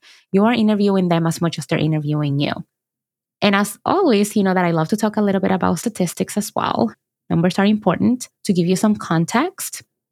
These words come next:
here are some statistics as to why it's important to demonstrate confidence during your job interviews.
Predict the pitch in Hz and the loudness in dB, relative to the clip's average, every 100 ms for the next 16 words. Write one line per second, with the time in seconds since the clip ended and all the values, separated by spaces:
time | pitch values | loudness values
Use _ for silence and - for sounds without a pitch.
0 | _ _ - 226 226 254 285 285 - - | _ _ 0 2 2 2 0 -2 -4 -4
1 | 254 190 - 208 196 180 151 165 - 190 | -2 -2 -2 -4 -2 -2 -2 0 0 0
2 | 254 247 - - - - _ _ _ - | 0 0 -2 -2 -4 -10 _ _ _ -4
3 | - 185 180 170 - 170 196 196 - 196 | 2 2 2 0 2 4 4 2 0 -2
4 | - 170 - 165 165 170 165 165 156 - | -2 -2 0 0 0 0 2 2 2 0
5 | - - - _ _ _ - 494 175 85 | -2 -6 -18 _ _ _ 2 2 2 0
6 | - - | -6 -10